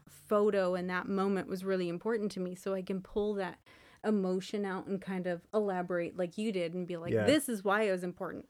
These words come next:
Speaker 1: I didn't think of it until this moment. I haven't thought about that picture, but at this moment, I'm gonna say, 'Hey, this is what's sticking out of my head.'
Speaker 2: Yeah.
Speaker 1: And I'm gonna elaborate the shit out of it for you to make you really feel like you were there."
Speaker 2: Yeah, you have to.
Speaker 1: Yeah.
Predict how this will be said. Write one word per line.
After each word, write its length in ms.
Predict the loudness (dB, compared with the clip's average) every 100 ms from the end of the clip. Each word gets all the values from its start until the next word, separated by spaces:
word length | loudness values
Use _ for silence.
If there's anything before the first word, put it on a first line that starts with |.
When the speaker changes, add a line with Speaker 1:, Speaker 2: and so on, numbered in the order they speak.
| -8
Speaker 1:
I 80 | -8
didn't 560 | -6 0 4 4 4
think 200 | 2 2
of 120 | 2
it 180 | 2 2
until 280 | 0 4 4
this 200 | 4 2
moment. 400 | 2 2 2 0 -6 -20 -6
I 80 | -2
haven't 400 | 0 2 4 2
thought 160 | 0 0
about 220 | 0 0
that 180 | -2 -2
picture, 520 | -4 -2 -4 -4 -6 -10 -20 _ _ _
but 340 | 0 4 2 0 0
at 240 | 0 2
this 240 | 0 2 2
moment, 380 | 4 4 2 -2
I'm 180 | -2 0
gonna 200 | 0 0
say, 400 | 0 2 2 -2 _ _ _
'Hey, 360 | 4 4 2 -8 _ _ -2
this 260 | 2 2 2
is 80 |
what's 240 | 0 0 0
sticking 320 | -2 0 0
out 120 | 0
of 80 | 0
my 140 | -2
head.' 360 | -2 0 0 -2
Speaker 2:
Yeah. 240 | 0 2 4
Speaker 1:
And 100 | 2
I'm 160 | 2 0
gonna 300 | -2 -4 -6
elaborate 760 | -8 -2 4 4 6 4 2 0
the 60 |
shit 260 | -4 2 4
out 220 | 4 4
of 80 | 2
it 120 | 0
for 200 | 0 2
you 240 | 4 2 2
to 80 |
make 240 | 0 -2 -4
you 80 | -4
really 280 | -2 -2
feel 200 | 0 2
like 200 | 2 0
you 60 | -2
were 140 | -2
there." 400 | 2 2 2 0 2
Speaker 2:
Yeah, 140 | 4
you 140 | 6
have 220 | 4 2 0
to. 180 | -2 2
Speaker 1:
Yeah. 360 | 4 4 2